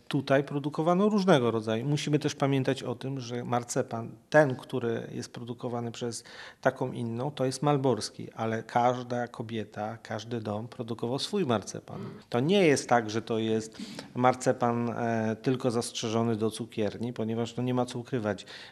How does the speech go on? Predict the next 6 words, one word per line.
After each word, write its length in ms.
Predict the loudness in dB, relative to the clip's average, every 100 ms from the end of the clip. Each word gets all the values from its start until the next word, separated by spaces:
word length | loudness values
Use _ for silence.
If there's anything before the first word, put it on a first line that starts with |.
| 0
Koniec 280 | 4 4
dziewiętnastego, 560 | 2 -2 -2 -4 -2 -2
początek 400 | -2 -4 -4 -4
dwudziestego 520 | -4 -6 -6 -4 -4
wieku 420 | -4 -4 -2 -2 -2 -8 -18 -2
kobiety 600 | 0 2 2 2 0 0